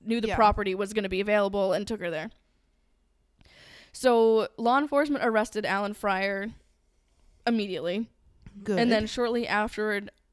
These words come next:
Speaker 1: obviously arrested David and James Fryer as well. And prior to their trials, actually,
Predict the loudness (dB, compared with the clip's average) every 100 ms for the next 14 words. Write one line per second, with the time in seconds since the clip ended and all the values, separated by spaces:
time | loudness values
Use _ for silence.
0 | _ -2 -2 -6 -6 -6 -4 -2 -2 -2
1 | -4 -4 -2 -2 -2 -6 -4 -2 -2 -2
2 | -6 -6 -4 -6 -4 -2 0 -2 -6 -20
3 | _ -20 _ _ -2 0 0 -2 0 0
4 | 0 -4 -4 -4 -2 0 0 0 -2 -4
5 | -4 -6 -8